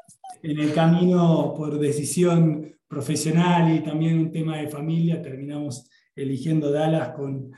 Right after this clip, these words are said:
con mucha alegría y con mucho entusiasmo, y estuvimos un año. Después me lo renovaron por seis meses más por un tema de visa,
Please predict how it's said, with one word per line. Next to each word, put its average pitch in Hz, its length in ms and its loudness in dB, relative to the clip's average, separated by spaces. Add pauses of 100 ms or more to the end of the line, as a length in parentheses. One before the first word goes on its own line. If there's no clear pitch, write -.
(280)
con 139 120 -6
mucha 156 260 2
alegría 156 580 2
y 143 60 -2
con 143 180 -8
mucho 156 180 -8
entusiasmo, 185 960 -4 (400)
y 147 160 -4
estuvimos 151 640 -4
un 165 160 -4
año. 208 500 0
Después 160 320 -8
me 160 80 -4
lo 143 140 -8
renovaron 143 560 -6
por 131 200 -10
seis 151 300 -4
meses 135 280 -4
más 165 340 -4
por 135 140 -12
un 135 120 -8
tema 143 260 -4
de 131 120 -6
visa, 226 600 -6